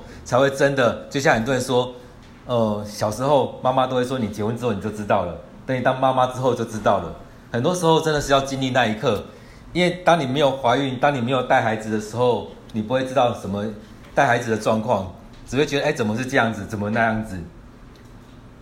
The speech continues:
就像很多时候以前都会听到人家说，“啊，因为孩-，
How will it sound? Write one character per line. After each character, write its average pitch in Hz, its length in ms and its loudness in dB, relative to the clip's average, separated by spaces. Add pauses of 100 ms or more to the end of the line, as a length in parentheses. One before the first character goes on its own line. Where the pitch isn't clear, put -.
(180)
就 170 100 2
像 175 140 4
很 123 100 0
多 147 140 2
时 160 80 -2
候 143 240 4
以 120 100 -4
前 107 220 0
都 123 80 0
会 143 80 4
听 139 140 -4
到 135 100 4
人 117 80 2
家 131 140 2
说 127 340 2
，“啊， 127 160 0
因 139 80 -2
为 147 60 0
孩-， 127 160 -6